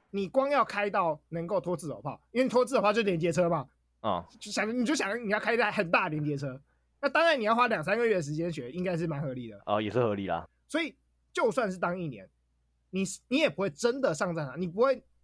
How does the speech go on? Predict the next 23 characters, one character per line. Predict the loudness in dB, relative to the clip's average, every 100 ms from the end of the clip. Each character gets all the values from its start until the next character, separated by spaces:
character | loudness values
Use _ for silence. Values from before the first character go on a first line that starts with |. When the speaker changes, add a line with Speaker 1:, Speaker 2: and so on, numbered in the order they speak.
| _
Speaker 1:
拿 | 0 4 4
着 | 2
那 | 2
个 | 2
炮 | 2 2
去 | -2
瞄 | -4 -4 -6
准 | -8 -14
敌 | -20
人， | -20 -20 _ _ _ _
你 | -6
只 | -4 -2
会 | -2 -2 -6 _ _ -4
在 | -2 -2 -2
战 | 0 0 -4
前 | -10 -12 -12 -4
预 | -2 0
备 | -2
的 | -2
时 | -6
候， |
先 | -2 -2 -2
把 | -6 -10